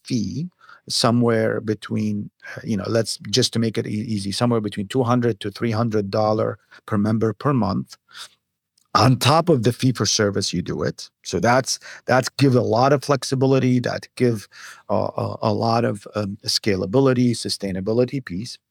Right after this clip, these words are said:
So that's, if you think about it, that's somewhere around twenty-five hundred dollar per member,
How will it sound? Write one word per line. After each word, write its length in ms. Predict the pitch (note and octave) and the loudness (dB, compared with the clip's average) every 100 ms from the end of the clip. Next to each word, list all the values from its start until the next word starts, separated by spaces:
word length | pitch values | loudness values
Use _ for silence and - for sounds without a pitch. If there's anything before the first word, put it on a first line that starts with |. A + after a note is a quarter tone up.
| _ _ _ _ - | _ _ _ _ -6
So 380 | - G#2+ A2 | 0 2 0
that's, 300 | A2 C#3+ C#3+ | 0 0 0
if 160 | C3 - | -4 -4
you 60 | B2 | -2
think 240 | D#3 D#3 | 0 2
about 240 | C3 A#2 | 2 2
it, 20 | A2 | 2
that's 220 | A#2+ - | 0 2
somewhere 320 | B2+ A#2+ A2 | 0 0 0
around 320 | G#2+ G2+ G2 | 0 -2 -2
twenty-five 480 | A#2 A#2+ A#2+ A2 G#2+ | -2 -2 0 -2 -4
hundred 420 | - A2+ G#2 G2 | -4 -4 -4 -4
dollar 360 | G#2 G2 G2+ G2 | -2 -2 -2 -4
per 160 | - | -8
member, 420 | G2 G2+ G2 F#2+ | -6 -6 -4 -6